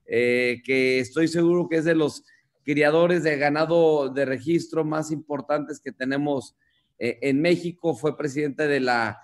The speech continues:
de la Asociación de Angus, fue presidente o director de Conargen,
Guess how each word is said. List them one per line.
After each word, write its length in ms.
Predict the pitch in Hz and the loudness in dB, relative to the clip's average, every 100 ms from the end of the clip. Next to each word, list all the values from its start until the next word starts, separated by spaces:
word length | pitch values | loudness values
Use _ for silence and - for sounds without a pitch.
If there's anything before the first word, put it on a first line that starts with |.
| _ _ _ _ | _ _ _ _
de 200 | 123 120 | 0 2
la 400 | 120 120 117 117 | 2 2 0 -2
Asociación 680 | 113 123 117 - 147 156 151 | -4 -4 -4 -4 -2 0 2
de 120 | 160 | 4
Angus, 600 | 180 170 160 175 170 - _ _ _ | 4 2 2 2 0 -6 _ _ _
fue 640 | _ 156 156 156 156 147 - | _ 0 2 4 2 2 -2
presidente 460 | 139 123 151 156 | -6 -2 -4 -2
o 40 | 156 | -2
director 420 | 139 131 147 143 | -2 -2 -2 -4
de 100 | 143 | -4
Conargen, 840 | 135 135 139 139 190 190 190 170 | -4 -2 -2 -2 -4 -2 -2 -6